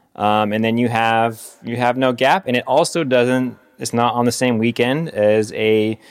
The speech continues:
another U C I race in North America. So that's my, that's my pitch to put Pan Ams in the first week in December.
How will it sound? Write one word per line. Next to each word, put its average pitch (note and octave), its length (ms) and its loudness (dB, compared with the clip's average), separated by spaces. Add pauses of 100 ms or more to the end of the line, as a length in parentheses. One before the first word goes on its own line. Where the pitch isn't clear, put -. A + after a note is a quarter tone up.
(220)
another A2 280 0
U A2 200 -2
C B2+ 180 -2
I B2 120 2
race C3+ 400 0
in C#3+ 140 -6
North D#3 200 0
America. G#3+ 520 -2 (200)
So A2 180 0
that's A#2 260 2
my, A2 380 0 (720)
that's - 160 -8
my B2+ 100 2
pitch C#3 420 -4
to - 60 -20
put B2+ 200 0
Pan B2 240 0
Ams A#2+ 340 0
in G#2+ 60 -4
the G#2 80 -2
first A2 260 0
week G#2+ 160 -2
in G2+ 80 -2
December. D#2 480 -6